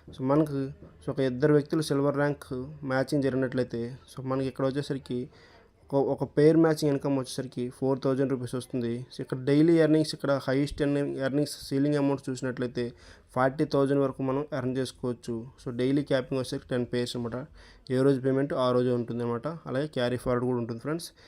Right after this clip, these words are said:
ఇక్కడ కూడా same to same మనం సిల్వర్ నుంచి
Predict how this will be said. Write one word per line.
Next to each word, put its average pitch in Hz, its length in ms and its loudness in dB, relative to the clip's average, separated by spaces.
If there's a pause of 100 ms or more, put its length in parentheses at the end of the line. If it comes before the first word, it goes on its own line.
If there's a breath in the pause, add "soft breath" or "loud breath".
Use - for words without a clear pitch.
(240 soft breath)
ఇక్కడ 156 200 6
కూడా 170 180 6
same 156 240 6
to 147 80 0
same 151 260 2
మనం 139 340 0 (140)
సిల్వర్ 151 440 4
నుంచి 156 420 0